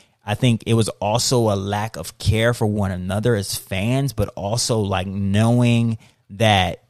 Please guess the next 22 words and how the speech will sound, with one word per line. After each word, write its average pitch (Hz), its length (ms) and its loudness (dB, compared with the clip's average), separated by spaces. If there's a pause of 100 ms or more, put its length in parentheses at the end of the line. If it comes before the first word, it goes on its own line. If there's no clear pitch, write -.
they 117 180 2
were 101 200 0
at 117 220 -2
the 104 80 0
mercy 104 720 -2
of 131 720 2
the 135 80 4
crowd. 147 560 4
I 101 100 0
think 117 240 -2
that, 95 240 -4
that 107 380 2 (320)
we, 110 340 0 (240)
it's 117 320 -4
not, 143 240 0
it's 127 120 -2
not 151 160 -4
the 110 80 -2
biggest 101 520 -4
thing 62 300 -16 (180)
as 98 220 -6
much. - 440 -6